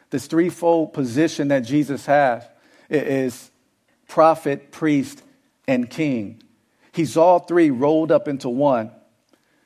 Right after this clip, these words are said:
And so here's the question that we're gonna answer. How are Jesus's threefold positions revealed in the New Testament? 'Cause it's hinted at, prophesied in the Old Testament, but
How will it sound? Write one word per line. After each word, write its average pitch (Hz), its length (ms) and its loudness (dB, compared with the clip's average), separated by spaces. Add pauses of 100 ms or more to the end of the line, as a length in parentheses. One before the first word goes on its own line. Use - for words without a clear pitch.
(180)
And 170 260 2
so 170 460 2 (500)
here's 180 300 2
the 175 100 -4
question 170 520 2
that 151 140 2
we're 151 100 0
gonna 147 180 2
answer. 156 440 0
How 170 500 2 (260)
are 139 180 4
Jesus's 151 640 -2
threefold 160 720 0
positions 127 840 -4 (220)
revealed 131 800 2 (300)
in 123 440 2 (220)
the 147 100 0
New 135 200 2
Testament? 139 680 -4 (640)
'Cause 165 160 0
it's 156 200 -4
hinted 208 360 -2
at, - 460 -2 (500)
prophesied 165 680 4
in 143 100 0
the 127 100 2
Old 147 280 0
Testament, 135 600 0
but 135 360 2